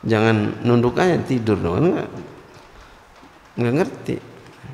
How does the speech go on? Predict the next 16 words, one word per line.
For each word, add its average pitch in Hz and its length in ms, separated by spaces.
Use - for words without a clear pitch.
Iya, 120 320
ntar 131 160
lagi 110 240
ngajarin 107 800
kata 113 240
guru, 120 560
bukan 113 160
kata 110 240
guru, 135 320
kata 117 240
ente 123 480
ya. 139 40
<laughs> - 480
Salah 123 320
paham. 190 480
Nah. 104 540